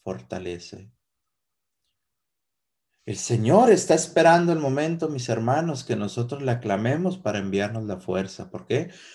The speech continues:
Porque Dios, hermano mío, Dios en cierto sentido permite la tentación, pero Él también nos da el arma, y es un arma poderosa, es un arma fuerte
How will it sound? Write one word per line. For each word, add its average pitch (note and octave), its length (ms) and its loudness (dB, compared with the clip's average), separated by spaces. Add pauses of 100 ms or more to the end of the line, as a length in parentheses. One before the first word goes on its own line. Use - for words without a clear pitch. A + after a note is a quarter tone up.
(180)
Porque A2 480 0
Dios, D#3 480 0
hermano B2+ 380 0
mío, B2+ 640 -4 (2250)
Dios D3+ 580 2
en B2+ 180 4
cierto D3 400 0
sentido C#3+ 600 -2
permite A#2+ 460 -4
la A#2 160 -2
tentación, A#2+ 760 -10 (480)
pero A#2+ 320 4
Él D3+ 220 4
también D#3 400 2
nos C#3+ 220 0
da C3+ 300 4
el G#2 260 2
arma, C3 760 4
y G#2 140 -2
es A#2+ 160 0
un E3 140 2
arma F#3 420 4
poderosa, B2 560 0
es A2+ 140 -6
un B2+ 100 2
arma B2+ 300 2
fuerte C#3+ 480 -2